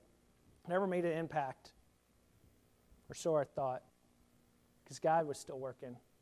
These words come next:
I got a call on a random Tuesday or Wednesday from a guy named Jeff. He's like, "Can I come over?" Luckily, I wasn't married at that time. It was, like, ten thirty. I was like,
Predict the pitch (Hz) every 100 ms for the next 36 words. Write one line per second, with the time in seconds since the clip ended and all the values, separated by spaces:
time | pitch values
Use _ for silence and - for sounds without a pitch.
0 | _ _ _ - 151 277 190 - - 202
1 | 196 180 160 143 147 175 170 156 - -
2 | - 185 180 185 165 151 151 147 135 156
3 | 151 151 - _ _ _ _ - _ _
4 | _ _ 190 196 254 233 202 156 127 123
5 | - - - - _ _ _ _ _ _
6 | - - 143 135 - _ - - _ -
7 | 196 202 208 202 170 127 110 - - _
8 | _ - - _ - - 147 - 208 208
9 | 208 202 175 165 170 156 202 226 214 208
10 | - 196 196 156 - - - 202 - 180
11 | 185 190 160 - 151 143